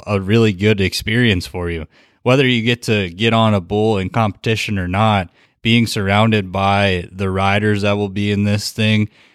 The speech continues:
and I would assume the coaches, I don't know who the coaches are gonna be yet. They haven't announced that.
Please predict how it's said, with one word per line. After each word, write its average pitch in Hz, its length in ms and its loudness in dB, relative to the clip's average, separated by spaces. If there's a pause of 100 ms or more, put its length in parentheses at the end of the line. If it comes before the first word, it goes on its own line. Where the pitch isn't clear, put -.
(140)
and 101 160 0
I 101 80 4
would 101 140 2
assume 135 340 2
the 104 80 0
coaches, 113 500 0
I 98 120 0
don't 110 180 2
know 107 160 2
who 110 140 -2
the 101 100 0
coaches 107 420 -2
are 98 80 0
gonna 98 160 0
be 92 220 -4
yet. 104 240 0
They 95 140 -2
haven't 101 400 -2 (240)
announced 104 480 0
that. 117 300 -2